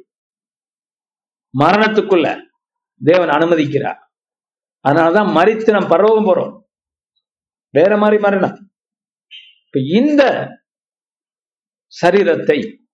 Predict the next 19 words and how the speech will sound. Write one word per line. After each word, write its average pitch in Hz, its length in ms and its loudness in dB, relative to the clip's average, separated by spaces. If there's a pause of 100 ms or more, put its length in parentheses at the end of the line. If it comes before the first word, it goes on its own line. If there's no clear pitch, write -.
(480)
இப்ப 151 220 0 (120)
கிறிஸ்துவின் 226 560 0
சரீரமாய் 190 540 2 (120)
மாற்றக்கொண்டு, 196 540 2 (500)
மாற்றப்பட்டு 214 560 0
கொண்டு 175 240 0
வந்து 165 220 -2
கொண்டு 151 200 0
இருக்கிறது 131 360 -2
இல்லையா? 127 280 0 (1000)
அதோடைய 135 260 -2 (140)
பூரணம், - 380 0 (960)
நிறைவு, 185 540 0 (580)
உயிர்த்தெழுதல் 202 640 2
தான் 196 120 0
வரப்போகுது. 170 380 -2 (2000)
ஆனா 175 180 2
அதுக்கு 202 220 0
முன்னாலேயே 254 480 0